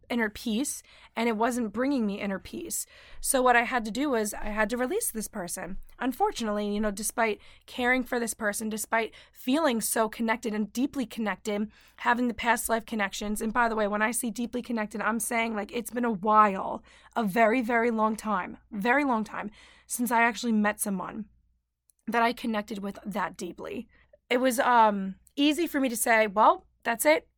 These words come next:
I got the download. I have to release and I have to let go."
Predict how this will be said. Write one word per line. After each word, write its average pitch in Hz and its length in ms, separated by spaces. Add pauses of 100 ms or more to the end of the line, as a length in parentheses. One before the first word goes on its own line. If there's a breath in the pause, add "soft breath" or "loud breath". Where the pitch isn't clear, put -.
(300)
I 220 80
got 220 160
the 226 80
download. 247 640
I 226 80
have 214 280
to 226 340
release 220 440
and 220 140
I 214 40
have 208 180
to 214 100
let 202 200
go." 220 440